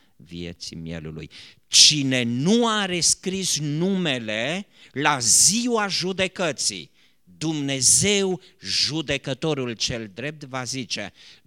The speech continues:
„Du-te de la mine, blestematule, în focul cel veșnic, nu te cunosc.” Acum,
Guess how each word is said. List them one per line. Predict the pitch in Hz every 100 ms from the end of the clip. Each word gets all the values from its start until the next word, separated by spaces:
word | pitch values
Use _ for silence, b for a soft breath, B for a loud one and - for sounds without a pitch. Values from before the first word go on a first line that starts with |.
| - 90
„Du-te | 226 254 254 202
de | 165 170
la | 156
mine, | 156 180 175 151
blestematule, | 120 85 131 143 - - - 120 110 110 110 - 123 123 170 208 b b -
în | 131 117
focul | - - 185 175 - 151 139
cel | - 135 127
veșnic, | 107 117 104 92 - _ _ _
nu | 104 110 90
te | 85
cunosc.” | - 80 82 - - - _ _ _ _ _ _ _ _ _ _ _ _ _ _ _ _ b b b -
Acum, | 139 - 131 92 71